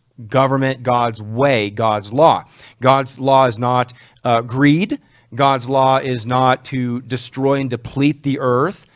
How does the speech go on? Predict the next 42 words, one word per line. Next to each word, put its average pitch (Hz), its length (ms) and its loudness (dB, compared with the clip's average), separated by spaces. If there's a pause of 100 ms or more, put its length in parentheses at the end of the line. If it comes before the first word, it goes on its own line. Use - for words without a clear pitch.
(260)
You 139 80 -4
know, 135 140 0
God's 135 500 -2
way 135 220 0
is 127 100 -6
to 127 80 -6
take 127 240 -2
care 170 540 2
of 120 340 0
the 113 160 -8
earth, 113 420 0
to, 123 200 -4 (300)
to, 127 260 -4
to 123 260 -8
tend 156 720 -4
to 143 140 -2
the 127 160 -4
earth. 117 360 0 (560)
And 147 260 0
<clears throat> - 220 -18
the, 147 880 -6
the, 143 140 -4
the 135 160 -6
point 175 240 0
I - 20 0
wanna 143 160 0
conclude 202 300 -4
with 135 160 -2
is 117 100 -8
when 135 120 -4
you 131 80 -2
look 208 200 0
at 151 80 -4
Amos 143 320 -4
nine, 127 300 -2
verse 117 280 -6
thirteen, 127 560 -6 (720)
the 139 160 -2
Bible 214 340 4
teaches 160 400 -8
a 127 80 -4
thousand-year 135 1080 -4